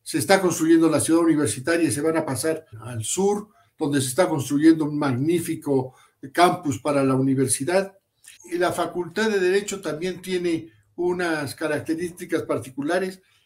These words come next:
En aquella época todavía era Escuela Nacional de Jurisprudencia y de Ciencias Sociales.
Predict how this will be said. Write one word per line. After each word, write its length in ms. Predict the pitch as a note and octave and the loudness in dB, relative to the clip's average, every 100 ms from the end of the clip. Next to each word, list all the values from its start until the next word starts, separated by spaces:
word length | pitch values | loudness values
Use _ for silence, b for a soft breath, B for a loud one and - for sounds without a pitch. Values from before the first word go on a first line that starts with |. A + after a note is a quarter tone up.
| _ | _
En 160 | D#3 D3+ | -10 -10
aquella 360 | C#3+ F#3 F3+ | -4 0 2
época 380 | F3+ F3 E3+ D#3+ | 0 -2 -4 -4
todavía 420 | D#3 C#3+ C#3 E3 | -2 -2 0 0
era 440 | E3 E3 D#3+ D3+ b b - | 2 2 0 0 b b -10
Escuela 400 | D3 F3+ F#3 E3 | -4 0 2 2
Nacional 400 | D#3 D#3+ E3 D#3+ | -2 -2 -2 -4
de 60 | |
Jurisprudencia 840 | C#3 C3+ - C#3 D3+ E3 D#3+ D3+ b b _ | -4 -6 -4 -4 0 0 0 -6 b b _
y 80 | D#3+ | -4
de 120 | D3+ | -4
Ciencias 400 | - F3 E3 D3 | -2 -4 -4 -6
Sociales. 600 | C3+ C3 E3 F#3 F#3+ | -8 -6 -4 -4 -10